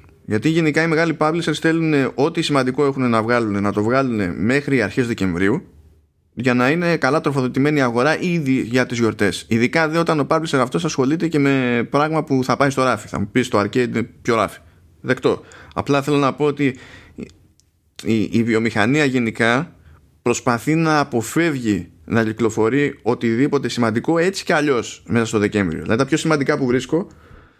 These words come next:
είναι ένα expansion του, του Gears πέντε, βγήκε δεκαπέντε Δεκεμβρίου από τη Microsoft.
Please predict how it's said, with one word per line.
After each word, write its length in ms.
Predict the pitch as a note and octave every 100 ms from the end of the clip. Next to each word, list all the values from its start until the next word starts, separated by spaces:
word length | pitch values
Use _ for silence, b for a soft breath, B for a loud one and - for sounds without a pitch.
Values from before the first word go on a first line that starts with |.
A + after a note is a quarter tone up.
| b b b _
είναι 320 | B2+ E3 D#3+
ένα 340 | - D3+ D#3+
expansion 420 | C3 - D#3 D3 B2
του, 640 | B2 G#2+ G2+ F#2 F2 E2+ D#2+
του 120 | G#2
Gears 180 | B2 C3+ G2+
πέντε, 320 | A#2+ B2+ F3+ - - -
βγήκε 220 | B2+ C3+
δεκαπέντε 880 | C3+ B2 E2+ C3 B2+ A2 F#2 F2 E2 - - G#2 -
Δεκεμβρίου 600 | - G#2 F#2+ G2 G#2+ F#3+ G3+
από 120 | -
τη 100 | G#2
Microsoft. 420 | G2+ A2 C#3 C4